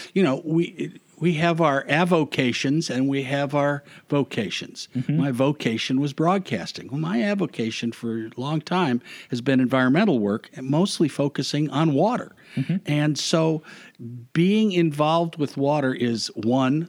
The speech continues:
Speaker 1: an activity that I really like. I mean, uh, one of the lines I like to tell people is that, uh, uh,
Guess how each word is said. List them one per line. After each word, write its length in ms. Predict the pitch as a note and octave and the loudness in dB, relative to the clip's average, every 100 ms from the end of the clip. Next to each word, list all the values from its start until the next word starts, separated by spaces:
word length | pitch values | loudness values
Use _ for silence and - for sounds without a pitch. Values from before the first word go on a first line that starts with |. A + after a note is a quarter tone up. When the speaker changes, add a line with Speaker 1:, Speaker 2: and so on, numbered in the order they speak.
| - | -2
Speaker 1:
an 120 | B2 | -2
activity 540 | B2 - - B2 A#2 A2 | -2 -4 -2 0 0 0
that 160 | G#2+ | 0
I 100 | G#2+ | 0
really 360 | A2+ G#2 B2 G#2 | 0 0 0 -2
like. 420 | G2+ A2 A2+ - - | -2 -2 -2 -8 -8
I 100 | G#2 | -6
mean, 300 | F#2+ F#2+ - - - - - | -4 -6 -10 -14 -18 -18 -14
uh, 240 | F2 F2 - - | -12 -12 -16 -8
one 140 | A2 A2 | -4 -4
of 60 | |
the 60 | G2+ | -2
lines 320 | G#2 A#2 A2+ | -2 -2 -2
I 60 | G#2+ | -2
like 260 | G#2+ A#2 | -2 -4
to 80 | - | -6
tell 200 | - B2 | -6 -6
people 380 | A#2+ B2+ A#2 G#2+ | -4 -6 -6 -6
is 140 | G2+ | -6
that, 340 | - G2+ - - | -8 -10 -10 -8
uh, 160 | F#2 F#2 _ _ - - - _ - | -8 -10 _ _ -20 -20 -20 _ -18
uh, 500 | G2+ G2+ F#2+ G2 | -16 -14 -14 -14